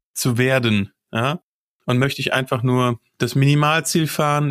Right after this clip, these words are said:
Möchte ich Net Zero haben? Möchte ich wirklich klimaneutral werden? Und das kann ich eben nur, wenn ich diese Daten als Chance, als Startpunkt nehme, um mehr damit zu machen und nicht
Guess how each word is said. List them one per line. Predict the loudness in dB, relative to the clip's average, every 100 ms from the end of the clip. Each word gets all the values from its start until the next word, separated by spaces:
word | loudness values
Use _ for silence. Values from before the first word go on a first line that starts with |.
| 0
Möchte | 0 0 -2
ich | -2 -4 -10 -14 -10
Net | -2 0 0 0
Zero | 0 2 2 0
haben? | 0 -2 0 0
Möchte | 0 -2
ich | 0
wirklich | 0 0 -4 -2
klimaneutral | 0 2 2 0 -2 -2 0
werden? | 0 0
Und | -2
das | -2
kann | -2 0
ich | 0
eben | 0 2
nur, | 2
wenn | 2 0
ich | 0
diese | 0 0
Daten | 0 -2 -2 -4 -4 -4
als | -4 -2
Chance, | -2 0 -2 -2 -2
als | -2 -4
Startpunkt | -2 -2 -4 -4 -4 -2
nehme, | -2 -2 -4 -6 -12 -20 _
um | 0 4
mehr | 4 4
damit | 2 2 0
zu | -2
machen | -2 -2 -4
und | -2
nicht | 0 0 -2